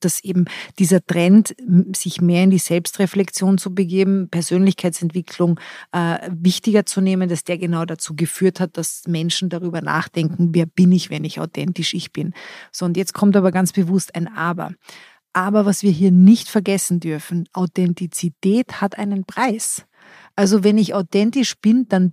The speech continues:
bin ich eben so, wie ich bin, mit allen Ecken und Kanten. Und das kann natürlich auch hervorrufen,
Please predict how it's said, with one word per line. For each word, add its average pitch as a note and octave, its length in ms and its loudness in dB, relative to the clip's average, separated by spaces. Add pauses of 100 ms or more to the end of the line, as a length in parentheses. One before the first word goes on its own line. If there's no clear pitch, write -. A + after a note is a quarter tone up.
bin C4+ 260 2
ich F#3+ 300 -10
eben E3+ 240 -6
so, E3+ 300 -6
wie F#3 100 -6
ich - 200 -12
bin, G#3 200 4
mit F#3+ 180 2
allen F3 240 -2
Ecken F3 280 -4
und E3+ 120 2
Kanten. F#3+ 420 -6
Und E3 240 -6
das - 280 -10
kann A#3 320 -4
natürlich A#3 540 -4
auch E3+ 220 -14
hervorrufen, F3+ 680 -10